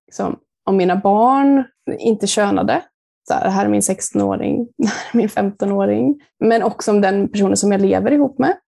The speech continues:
Kan jag säga så här, det här är föräldern, den andra föräldern till mina barn,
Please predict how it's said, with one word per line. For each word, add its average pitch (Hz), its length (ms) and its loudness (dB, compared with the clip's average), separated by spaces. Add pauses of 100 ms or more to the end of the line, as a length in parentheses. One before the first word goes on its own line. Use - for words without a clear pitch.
(120)
Kan 233 120 0
jag 214 120 0
säga 220 340 2
så - 120 -4
här, 202 80 -2
det 214 100 -2
här 220 220 0
är 214 140 2
föräldern, 202 600 0
den 214 160 2
andra 208 300 2
föräldern 247 400 2
till 247 100 0
mina 247 140 4
barn, 277 540 2